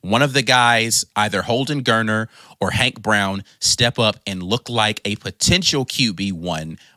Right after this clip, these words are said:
but be the Q B in waiting behind Peyton Thorne. Again, I think this is what Coach Hugh Freeze prefers today.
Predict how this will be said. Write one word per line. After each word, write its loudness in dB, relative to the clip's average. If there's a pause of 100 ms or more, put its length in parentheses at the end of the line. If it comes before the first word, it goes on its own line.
but 0
be 0
the -2
Q -2
B 0
in -6
waiting 0
behind -2
Peyton -8
Thorne. -10 (200)
Again, -2 (120)
I 2
think -4
this -4
is -4
what -6
Coach -4
Hugh -4
Freeze -8 (340)
prefers 0 (160)
today. -4